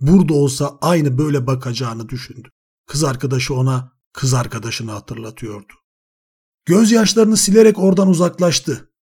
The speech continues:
Ancak Can, "Budur ile ardında" dediği gibi artık gerçekten o kadar uzağız ki gerçeğe dönmenin imkanı yok.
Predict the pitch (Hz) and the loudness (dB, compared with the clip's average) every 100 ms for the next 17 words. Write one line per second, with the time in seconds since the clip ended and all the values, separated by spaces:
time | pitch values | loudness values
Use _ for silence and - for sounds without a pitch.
0 | _ _ _ _ 127 139 147 117 139 160 | _ _ _ _ -8 -4 -2 0 0 2
1 | 160 - _ _ 120 175 214 240 170 127 | -2 -6 _ _ 2 4 8 6 6 2
2 | 117 123 113 101 120 110 131 127 131 127 | -4 -8 -8 -6 -8 -4 -4 -2 0 0
3 | 139 - _ - 135 127 131 131 135 127 | 0 -4 _ -4 -4 -2 -6 -4 -4 -2
4 | 131 127 127 123 127 131 139 156 127 127 | -6 -6 -6 -6 -4 -4 -2 -4 -2 -2
5 | 135 127 - 123 113 _ _ - 127 127 | -2 -4 -8 -16 -16 _ _ -8 -8 -6
6 | 139 131 123 127 123 123 120 120 117 113 | -6 -4 -2 -4 -4 -6 -6 -8 -8 -8
7 | 120 143 135 - | -6 -6 -6 -10